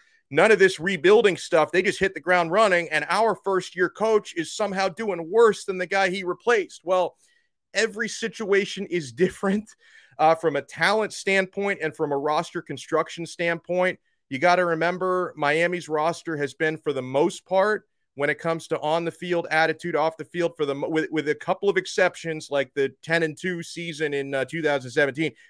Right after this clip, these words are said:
we've basically been on a downward spiral on the field and culturally for the last sixteen, seventeen years. It's harder to undo when you're trying to exercise those demons. It can be harder to undo than simply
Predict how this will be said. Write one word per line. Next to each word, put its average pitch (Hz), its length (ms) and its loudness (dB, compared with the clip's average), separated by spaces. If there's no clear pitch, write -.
we've 139 180 -2
basically 175 400 2
been 156 180 0
on 143 140 2
a 131 60 0
downward 139 540 0
spiral 135 800 2
on 151 220 0
the 147 80 -4
field 151 400 -2
and 135 220 -2
culturally 123 840 -6
for 131 100 -4
the 123 80 -2
last 127 480 0
sixteen, 143 480 -8
seventeen 123 640 -4
years. 127 540 -2
It's 127 160 -2
harder 156 480 -2
to - 180 -10
undo 135 420 -2
when 120 200 -8
you're 117 80 -4
trying 139 240 -4
to 135 200 -4
exercise 127 680 -4
those 120 260 -4
demons. 113 560 -4
It 131 140 -8
can 120 140 -6
be 143 160 -2
harder 147 420 2
to 131 140 2
undo 127 420 -2
than 107 140 -6
simply 127 680 -4